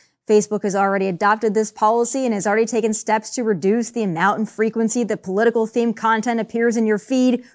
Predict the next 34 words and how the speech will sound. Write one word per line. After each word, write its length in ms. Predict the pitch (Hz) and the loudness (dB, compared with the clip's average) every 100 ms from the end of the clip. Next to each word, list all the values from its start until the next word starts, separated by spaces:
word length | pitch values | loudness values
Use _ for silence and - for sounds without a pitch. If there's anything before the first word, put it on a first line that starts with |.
| - | -6
reels, 420 | 196 262 254 240 | 2 6 6 4
groups, 380 | 196 247 285 - | 2 2 2 2
and 200 | 339 415 | 0 0
page 280 | - 370 277 | 2 2 4
recommendations. 880 | 240 214 208 196 208 294 294 294 - - - _ | 2 2 0 2 0 2 0 0 -2 -20 -20 _
Yeah, 200 | 240 240 | 0 4
after 220 | 233 247 233 | 4 2 0
being 220 | 240 220 | 2 0
caught 360 | 254 247 240 | 4 4 6
red, 340 | 269 339 277 - - _ | 6 6 4 0 -8 _
freaking 320 | 392 427 294 | 4 6 4
handed 480 | 247 277 320 240 202 | 2 2 4 4 6
working 400 | 269 294 262 226 | 4 4 2 2
with 160 | 220 220 | 0 2
the 60 | |
Biden 320 | 208 247 247 | 6 6 6
White 240 | 220 254 240 | 6 6 6
House 240 | 220 220 | 2 2
to 120 | - | -2
censor 320 | 214 247 233 220 | 2 2 2 0
conservatives 600 | 226 196 277 240 226 208 | 2 6 6 6 4 6
like 220 | 247 247 | 4 4
myself, 840 | 233 220 - 269 262 254 - - | 2 4 6 6 6 0 -14 -4
Facebook 380 | 370 392 381 359 | 4 4 4 0
decided 440 | 320 302 294 302 247 | 2 4 4 4 0
to 100 | 226 | 2
remedy 400 | 233 330 349 330 | 4 4 4 2
the 100 | - | 0
situation 640 | 339 349 269 214 214 233 | 0 2 4 4 2 2
by 80 | 214 | 2
reducing 560 | 220 233 240 233 254 - | 4 2 2 2 -2 4
all 280 | 349 403 415 | 8 8 8
political 440 | 320 285 269 277 | 4 2 2 -2
content, 560 | - 277 240 247 220 | 2 2 2 0 0